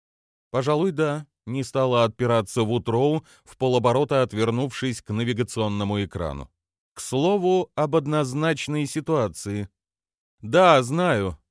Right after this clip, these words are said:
Ар-Алани нахмурилась. "Если Траун уложился в график, то уже вылетел за пределы действия триады с Шисы, да и корабельного коммуникатора бдительного тоже".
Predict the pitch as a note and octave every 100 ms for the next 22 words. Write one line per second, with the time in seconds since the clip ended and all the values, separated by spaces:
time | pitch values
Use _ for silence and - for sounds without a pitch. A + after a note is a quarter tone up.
0 | _ - G2 G2+ - G2+ G#2+ C3+ C#3+ C#3+
1 | C#3 - G2 F2+ E2+ E2 E2 - - _
2 | _ _ D#2+ A#2 E3+ C3+ D3+ B2 G2 E2
3 | F2+ F2 F2 F2+ F#2 D#3+ F3+ - G2+ D2+
4 | D2 F2+ D#2 - C3 - _ _ _ _
5 | - D3 E3 D#3 F3+ F3+ G#2+ F#2 G2+ G2
6 | A2 - G#2 G#2 C#3 C3+ G2+ B2+ A2+ -
7 | G#2+ G#2 F2 G2 G2+ A#2+ B2 A#2+ - -
8 | E3 G2 - B1+ _ _ _ _ F2+ E3+
9 | F3 E3+ D#3+ E3+ D#3+ D3 C#3+ C3 C#3 C#3
10 | A#2+ C#3+ B2+ B2 A#2 F#2 A2 A#2+ A#2 A2
11 | A2 A2+ - A2+ D#2+ - G#1+